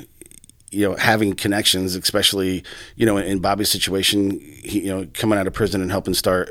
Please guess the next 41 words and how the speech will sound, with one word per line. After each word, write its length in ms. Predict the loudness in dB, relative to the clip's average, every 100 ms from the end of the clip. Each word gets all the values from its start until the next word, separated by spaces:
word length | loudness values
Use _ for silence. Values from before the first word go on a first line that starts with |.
| -6
a 40 | -4
nonprofit 560 | -2 2 2 2 0
to 80 | 2
help 160 | 0 0
other 200 | 0 2
guys 240 | 2 0
transition, 640 | -2 -4 -4 0 0 -2 -6 -14 -20 -20 -20 -20 _ _ -6
you 100 | -2
know, 300 | 0 2 2
uh, 220 | 0 0 -2 -8 -16 -20 -20 -20 -20 _ -20 _
we 120 | -2 2
just 180 | 2
reconnected. 640 | 0 0 0 0 -2 -8 -14 _ _ _ -20 _
And, 500 | -2 0 0 -2 -6 -12 -20 -20 _
you 80 | 0
know, 200 | 0 2
it 80 | 2
was 220 | 0 0
good. 400 | 4 4 4 -6
Both 320 | 4 6 6
of 100 | 4
us 140 | 0 4
were 140 | 4
in 60 | 4
a, 20 | 0 -2
in 80 | 0
a, 100 | 0 -2
in 60 | -4
a 80 | -2
place 400 | 4 4 4 2
where 100 | 0
we, 220 | 0 -2
we 400 | -2 -2 -2 -4 -8 -20 -20 -20 _ _ -16
probably 300 | 6 6 6
needed 280 | 4 4 4
the 80 | 6
other 120 | 6
one 140 | 6 4
at 100 | 2
the 60 | 0
time. 440 | 4 6 4 2